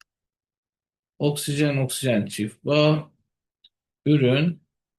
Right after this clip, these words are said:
iki tane karbon çift bağ oksijen, karbon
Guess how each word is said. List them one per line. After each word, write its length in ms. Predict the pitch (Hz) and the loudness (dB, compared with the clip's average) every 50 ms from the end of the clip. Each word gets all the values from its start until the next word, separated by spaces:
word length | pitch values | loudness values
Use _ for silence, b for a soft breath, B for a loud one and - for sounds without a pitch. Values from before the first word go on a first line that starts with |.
| _ _ _ _ _ _ _ _ _ _ - | _ _ _ _ _ _ _ _ _ _ -8
iki 340 | 135 135 - - 190 185 | -8 -6 -2 -2 -2 0
tane 460 | 190 185 170 165 165 165 170 175 175 - | 0 0 2 2 2 2 2 0 0 -2
karbon 500 | - 165 151 151 151 151 160 170 170 170 | -2 0 0 0 0 0 -2 -2 -2 -4
çift 300 | - - 156 151 - - | -4 -8 -8 -8 -8 -8
bağ 100 | 135 139 | -4 -4
oksijen, 840 | 139 139 135 - - 151 135 131 131 131 139 147 156 156 - - - _ _ _ | -4 -4 -4 -6 -6 -6 -6 -4 -2 -2 0 0 -2 -2 -4 -8 -18 _ _ _
karbon 720 | - - 135 135 120 107 98 113 123 131 147 165 160 156 | -12 -8 -4 -4 -4 -4 -4 -2 -2 0 0 -2 -2 -4